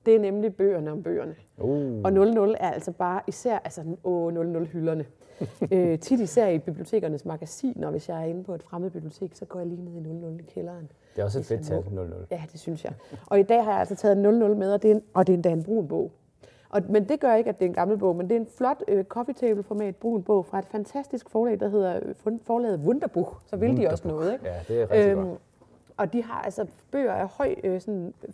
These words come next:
Speaker 1: mat-, altså fysisk kvalitet. Det er noget virkelig lækkert papir og sådan noget, når de udgiver bøger. Du må godt mærke
Speaker 2: Jeg
Speaker 1: på
Speaker 2: mærker
Speaker 1: den,
Speaker 2: lige
Speaker 1: Aske.
Speaker 2: en gang
Speaker 1: Ja.
Speaker 2: her, ja, ja. Der er
Speaker 1: Aske
Speaker 2: noget
Speaker 1: mærker bogen.
Speaker 2: taktilt,
Speaker 1: Ja.
Speaker 2: øh, en taktil flade
Speaker 1: Og
Speaker 2: der,
Speaker 1: lytter,
Speaker 2: der
Speaker 1: hvis
Speaker 2: kan
Speaker 1: I
Speaker 2: noget.
Speaker 1: også vil mærke bogen, så ind under nul nul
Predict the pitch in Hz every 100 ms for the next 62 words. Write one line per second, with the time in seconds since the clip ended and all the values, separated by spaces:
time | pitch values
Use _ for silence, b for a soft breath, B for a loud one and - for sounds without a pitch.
0 | - 202 190 - 202 190 185 - 339 -
1 | - 196 180 233 - 202 202 262 208 196
2 | 202 254 196 - 247 175 160 180 185 175
3 | 202 190 180 160 196 170 - b b -
4 | 220 214 233 202 113 120 131 - 135 143
5 | 135 135 135 123 110 127 113 110 - 262
6 | 269 220 190 196 214 202 220 190 180 131
7 | 104 190 196 107 104 101 107 113 107 147
8 | 110 - 214 208 226 240 190 226 240 233
9 | - 214 208 226 240 208 190 226 208 -
10 | 240 233 - 202 196 202 214 226 196